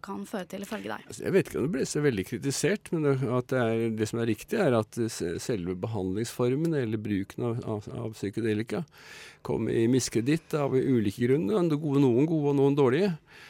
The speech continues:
Speaker 2: Slik at man i grunnen gikk bort fra det, også fordi det ble en internasjonal reaksjon på en økende internasjonal handel og bruk av det. Nei, hva som er de viktigste skadevirkningene, det er, det har vært nok så over-, overvurdert, altså opp-, opp-, oppdrevet. Man, det viktigste man hadde den gangen var,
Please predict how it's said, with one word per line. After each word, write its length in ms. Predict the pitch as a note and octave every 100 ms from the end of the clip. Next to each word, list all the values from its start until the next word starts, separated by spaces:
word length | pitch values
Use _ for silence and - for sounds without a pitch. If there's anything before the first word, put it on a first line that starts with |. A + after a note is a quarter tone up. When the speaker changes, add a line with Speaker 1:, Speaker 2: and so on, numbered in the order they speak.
| -
Speaker 2:
Slik 300 | - A2 A2
at 140 | A2+ A#2
man 140 | A#2+ A#2+
i 60 |
grunnen 240 | G#2 F#2 G2+
gikk 100 | -
bort 160 | F#2+ -
fra 160 | - C3
det, 80 |
også 300 | D3 F#2+ - F#3
fordi 220 | F#3+ B2
det 140 | G#2 G#2
ble 140 | G#2 G#2 A2 A2
en 120 | G#2
internasjonal 800 | G2 D#2 - F#2 - G#2+ G2 G2 F#2+ G#2
reaksjon 480 | G2+ G2+ - G2+ G2
på 220 | - G#2+ G2+
en 140 | G2+
økende 400 | F#2+ E2+ - G2
internasjonal 680 | F2+ E2 F#2+ E2+ - - A#1+ - -
handel 320 | D#2 D2 E2
og 80 | D#2+
bruk 260 | E2 - G2+
av 140 | A2
det. 60 | - - - - G#2
Nei, 140 | C#3+ E3+
hva 140 | A2
som 160 | - G#2+
er 60 |
de 80 | A#2
viktigste 460 | B2 - E2 - A#2
skadevirkningene, 800 | - G#2 G2 A2+ - D3 A#3 B3+
det 80 | F3+
er, 80 | C#3+ C3+
det 120 | A#2
har 80 | A#2+
vært 100 | -
nok 160 | -
så 80 | - G#2
over-, 160 | D2 D2+
overvurdert, 540 | G2+ D#2 E2 F3+ - - - B2+
altså 220 | A#2+ A#2 G#2 A2+
opp-, 260 | A2 G2+ D2+
opp-, 180 | - - - G2
oppdrevet. 480 | - A#2+ D#3 F3+ C#3+
Man, 180 | B2+ A#2 A2+ A2 G2+ G2+ A2+
det 80 | A2
viktigste 480 | C3+ - E3 - D3
man 140 | F3 F3+
hadde 180 | A2+
den 160 | A2+ G#2
gangen 240 | B2+ F3+
var, 160 | C3